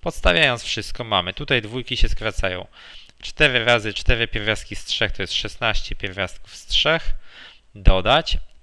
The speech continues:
cztery razy cztery razy cztery, czyli mamy cztery do trzeciej, czyli sześćdziesiąt cztery.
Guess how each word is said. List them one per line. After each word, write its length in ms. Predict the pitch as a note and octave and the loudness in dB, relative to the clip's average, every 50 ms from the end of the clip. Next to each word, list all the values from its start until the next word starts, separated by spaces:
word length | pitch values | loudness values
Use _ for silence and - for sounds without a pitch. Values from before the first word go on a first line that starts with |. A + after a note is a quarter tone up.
| - - | -16 -12
cztery 600 | - - - - - C3+ C3+ C3 C3+ C3+ C3 - - - | -10 -10 -6 -2 0 0 2 4 2 2 2 0 -4 -6
razy 300 | G#2+ A2 G#2+ F#2+ G2+ F#2+ | -4 -4 -2 -2 -4 -8
cztery 400 | - - - A#2 A2+ G#2+ A2 G2+ | 0 4 4 4 4 2 -2 -2
razy 240 | G#2 F#2+ F#2+ G2+ | -2 -2 -2 -2
cztery, 360 | - - - - B2+ A2+ A2 G#2+ | -4 -2 -2 0 0 0 -2 -4
czyli 240 | - - A#2+ A2+ | -6 -4 -4 -4
mamy 320 | G2+ F#2+ G2 G2 G2 G2+ F#2+ | -4 -4 -4 -2 -2 -4 -8
cztery 360 | - - - - G#2 G2 G2+ | -10 -8 -6 -6 -6 -4 -6
do 100 | F2 F#2 | -8 -8
trzeciej, 360 | - - - C3+ A#2+ - - | -8 -6 -6 -6 -6 -8 -8
czyli 220 | - - - F#2 F#2 | -6 -4 -2 -2 -2
sześćdziesiąt 800 | - - C#3+ C3+ A#2 G#2 G2 G2+ F#2+ - - - F2+ F2 - - - - - - - - - - - - | 0 0 0 0 -2 -2 -2 -2 0 0 -2 -4 -4 -6 -6 -6 -8 -8 -10 -18 -20 -20 -20 -20 -20 -18
cztery. 400 | - - - - F#2+ E2+ D#2+ F2 | -16 -4 2 2 4 4 2 -2